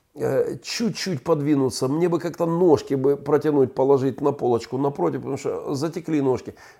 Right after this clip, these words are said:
Люди вежливо уступают, но затем, э, а, персонаж Райкина говорит: «Вы знаете, здесь душновато у вас в купе.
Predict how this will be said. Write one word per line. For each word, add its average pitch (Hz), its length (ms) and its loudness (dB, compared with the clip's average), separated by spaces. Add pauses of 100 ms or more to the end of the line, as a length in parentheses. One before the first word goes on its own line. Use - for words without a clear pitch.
(100)
Люди 165 200 0
вежливо 131 380 2
уступают, 180 560 -2
но 180 80 -4
затем, 160 440 -2 (420)
э, - 60 -8
а, 117 1200 -8 (240)
персонаж 151 520 4
Райкина 139 400 2
говорит: 117 220 0
«Вы 127 80 -6
знаете, 156 280 -2
здесь 120 280 -2
душновато 135 840 0
у 95 160 0
вас 92 220 -4
в - 60 -20
купе. - 460 -10